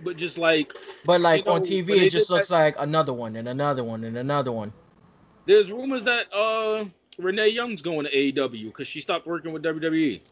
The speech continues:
Speaker 2: I mean, th-, I mean, that's something I don't mind because, like, that's something, like, everyone and their grandmother would have seen. Her, like, Moxley works over there. You know, it's, the, eh, like, that sets itself up. It's like if,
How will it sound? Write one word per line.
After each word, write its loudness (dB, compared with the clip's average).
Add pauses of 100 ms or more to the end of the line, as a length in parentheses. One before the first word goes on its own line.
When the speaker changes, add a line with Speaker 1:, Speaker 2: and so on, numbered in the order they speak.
(200)
Speaker 2:
I 8
mean, 0
th-, 2
I 6
mean, -4
that's 2
something -4
I 0
don't -6
mind -4
because, -6
like, -2
that's 0
something, -4
like, -2 (140)
everyone -4
and -8
their -6
grandmother -4
would -4
have -4
seen. -4
Her, -4
like, -4 (1000)
Moxley 2
works 0
over 0
there. 4 (260)
You -14
know, -2
it's, -12 (640)
the, 2
eh, 2
like, 2
that 4
sets -4
itself -4
up. -4 (300)
It's -6
like 2
if, 0